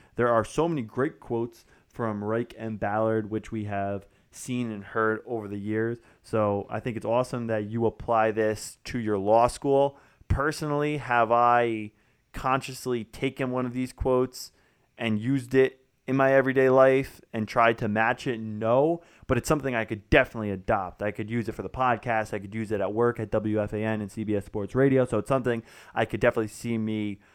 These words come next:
using and applying to everyday life. But up until this point, I haven't done it. But I think that's great for you. Congratulations with your law school.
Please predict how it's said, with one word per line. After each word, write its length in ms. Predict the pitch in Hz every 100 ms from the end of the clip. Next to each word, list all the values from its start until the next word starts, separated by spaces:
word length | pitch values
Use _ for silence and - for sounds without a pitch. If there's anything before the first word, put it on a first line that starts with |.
| _ _ -
using 540 | 127 208 143 117 113
and 100 | 110
applying 440 | 104 123 117 110 104
to 80 |
everyday 300 | 110 104 104
life. 220 | 101 101 98
But 100 | 110
up 100 | 117
until 200 | 120 113
this 180 | 110 -
point, 240 | - 101
I 60 | 95
haven't 340 | 92 95 90
done 160 | 98 92
it. 60 |
But 140 | 98 101
I 20 |
think 140 | 143
that's 180 | 135 117
great 220 | 143 147
for 80 | 117
you. 200 | 120 156
Congratulations 760 | 135 117 127 113 113 135 123
with 160 | 104 127
your 120 | 107
law 200 | 101 127
school. 420 | 135 - 147 147